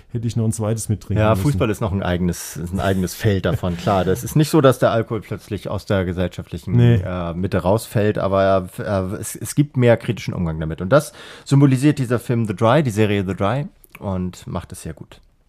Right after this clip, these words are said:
Speaker 1: Finde ich auch. Es ist eine ganz tolle, facettenreiche,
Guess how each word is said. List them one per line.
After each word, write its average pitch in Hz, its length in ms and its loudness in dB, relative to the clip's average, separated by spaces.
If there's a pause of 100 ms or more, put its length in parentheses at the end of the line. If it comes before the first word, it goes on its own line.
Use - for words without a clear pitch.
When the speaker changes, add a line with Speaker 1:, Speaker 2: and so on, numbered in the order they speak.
(340)
Speaker 1:
Finde 151 220 4
ich 113 120 -2
auch. 92 220 -2
Es 113 140 -2
ist - 100 -8
eine 120 100 6
ganz 117 300 2
tolle, 104 600 2
facettenreiche, 95 1200 -2